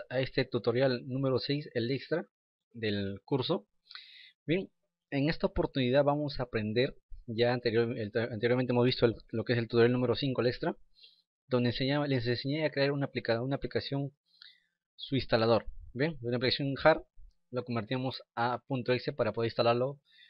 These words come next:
como todo programa. Bien, en esta oportunidad vamos a agregarle un poco de seguridad a nuestras aplicaciones. ¿Por qué?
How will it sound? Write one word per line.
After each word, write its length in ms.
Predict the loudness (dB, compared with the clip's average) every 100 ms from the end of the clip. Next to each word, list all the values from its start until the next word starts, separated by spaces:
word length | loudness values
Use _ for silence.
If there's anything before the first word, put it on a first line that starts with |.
| _ -8
como 240 | -4 0
todo 220 | 4 4
programa. 340 | 4 -4 -4 -14 -6
Bien, 280 | -4 -4 -8 _ _ _ _ -20 _ _ _
en 140 | -6 -4
esta 160 | -2
oportunidad 520 | -2 -2 -4 0 0 2
vamos 320 | 0 -2 -6
a 140 | -6 -4
agregarle 400 | -2 2 2 2
un 100 | -2
poco 240 | -2 2
de 80 | 2
seguridad 400 | 2 0 2 2
a 40 | 0
nuestras 260 | -6 -8
aplicaciones. 640 | -12 -4 -2 -2 -6 -14 -6
¿Por 160 | -6 -2
qué? 260 | -4 -4